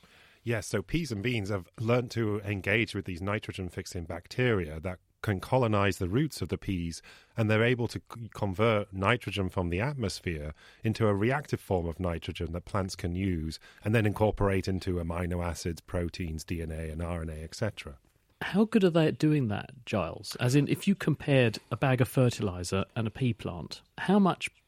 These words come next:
Speaker 2: better is the fertilizer than the pea or vice versa?
Speaker 1: Well, the pea plant doesn't need any fertilization, so that's how good they are. They get all of their nitrogen from the air through this interaction with the bacteria.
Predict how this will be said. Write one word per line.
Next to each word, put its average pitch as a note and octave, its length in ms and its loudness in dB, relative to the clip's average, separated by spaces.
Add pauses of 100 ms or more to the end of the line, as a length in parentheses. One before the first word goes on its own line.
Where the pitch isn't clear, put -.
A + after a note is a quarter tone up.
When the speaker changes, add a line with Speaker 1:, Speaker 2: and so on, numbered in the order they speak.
(120)
Speaker 2:
better B2+ 320 2
is A2 120 2
the - 80 -12
fertilizer A2 460 0
than G#2+ 80 0
the G2+ 40 0
pea A2+ 180 0
or G2 120 2
vice G2+ 220 0
versa? G2+ 340 -4 (480)
Speaker 1:
Well, B2 140 4
the A#2 100 0
pea D#3+ 160 0
plant G#2 220 2
doesn't G2 200 -2
need F#2 140 -2
any E2+ 160 -2
fertilization, C#2+ 880 -8
so - 180 -2
that's G#2 220 2
how F#2 140 0
good E2 180 -4
they D2 160 -8
are. C#2 140 -12
They D#2+ 100 -8
get F#2+ 140 0
all G#2 260 2
of F2+ 100 2
their E2+ 140 -2
nitrogen E2 600 -4
from F#2 340 -4
the D#2+ 160 -4
air D2 280 -8
through F#2+ 280 -2
this E2+ 180 -4
interaction D#2 500 -8
with C#2+ 140 -12
the - 80 -14
bacteria. C#2 720 -10